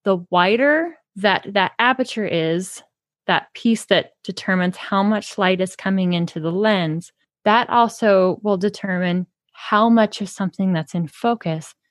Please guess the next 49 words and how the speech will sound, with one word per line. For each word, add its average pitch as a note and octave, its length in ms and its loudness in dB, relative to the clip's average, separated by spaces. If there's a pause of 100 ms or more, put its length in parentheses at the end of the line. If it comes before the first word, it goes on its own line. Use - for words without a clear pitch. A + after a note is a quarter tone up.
(120)
So C#4+ 100 -4
usually D#4 400 2
when C4+ 160 6
you're G#3+ 100 2
taking G3 380 -4
portraits, - 560 -4 (460)
you A3 140 0
want F#3 600 2 (160)
the G#3 100 0
face, G3 640 2
especially G#3 520 -4
the F#3 220 -2
eyes, F#3+ 500 0
in F3 200 -6
sharp G3+ 520 0 (100)
tack - 400 -2
focus, A#3 640 -2 (380)
but B3+ 120 0
you C4 120 0
want B3 200 2
the C#4 80 0
background G#3 600 0
to G3 100 -2
fall F3+ 360 0
off C#3 280 0 (300)
'cause F#3+ 180 -4
you G#3 80 2
want G3+ 240 2
that F#3 180 0
to G#3 120 -4
just G3+ 260 -2
be F#3+ 140 0
there F3+ 300 4
as F3 120 0
part G3 200 -4
of F#3 40 0
the A3+ 160 2
image, C4+ 320 2
but C4 80 -2
it's C4+ 220 -4
not G#3+ 300 2
the G#3 60 -2
focus. F#3 680 -2 (380)
So, - 120 -10
so - 160 -8
you G#3 140 2
have G3 320 -2
bright F#3 220 0
light, A#3 360 2